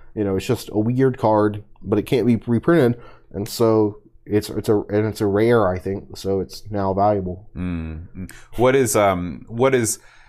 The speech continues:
Speaker 2: a card that, that you, they put on the reserve list that you think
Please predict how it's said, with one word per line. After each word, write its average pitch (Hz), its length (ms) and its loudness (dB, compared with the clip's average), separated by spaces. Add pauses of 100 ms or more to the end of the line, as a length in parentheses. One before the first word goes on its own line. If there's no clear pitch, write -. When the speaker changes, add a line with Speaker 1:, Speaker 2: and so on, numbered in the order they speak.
(300)
Speaker 2:
a 117 80 0
card 104 680 0
that, 92 280 0 (520)
that 113 280 -4
you, 113 160 -4 (100)
they 107 160 0
put 120 160 -2
on 107 140 2
the 101 80 -2
reserve 95 380 2
list 95 220 -2
that 90 80 -4
you 95 160 -8
think - 380 -6